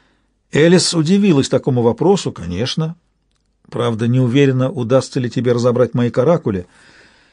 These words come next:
Она расстегнула прочные латунные пряжки на широких кожаных ремнях и раскрыла папку.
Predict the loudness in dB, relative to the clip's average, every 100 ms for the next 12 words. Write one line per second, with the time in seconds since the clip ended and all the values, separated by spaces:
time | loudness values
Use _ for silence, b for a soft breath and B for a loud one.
0 | b _ _ _ -2 2 6 4 2 0
1 | 0 4 4 4 4 4 2 0 2 4
2 | 2 2 0 0 2 2 0 -6 -4 -2
3 | 0 0 0 -4 -2 -2 -2 -2 -2 -2
4 | -4 -6 _ _ _ _ -2 0 0 0
5 | -2 -2 -6 -12 _ -20